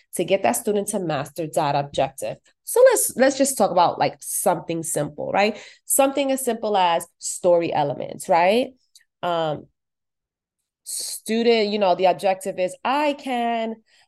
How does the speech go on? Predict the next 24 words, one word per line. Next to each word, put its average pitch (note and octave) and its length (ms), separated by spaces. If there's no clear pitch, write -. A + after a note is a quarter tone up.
I C#4 160
can D4 180
identify G#3+ 1080
two, F#4 480
two F#4 140
characters C4+ 600
from A3 200
the G#3 80
story," - 800
and F3+ 640
something G#3 380
like D3 120
that, F#2 80
right? B2+ 220
Really G3 180
simple. D3 320
I F3 120
can G3 120
identify F3+ 420
two C#4+ 520
characters F#3 580
in E3+ 140
the E3+ 100
story. A2+ 520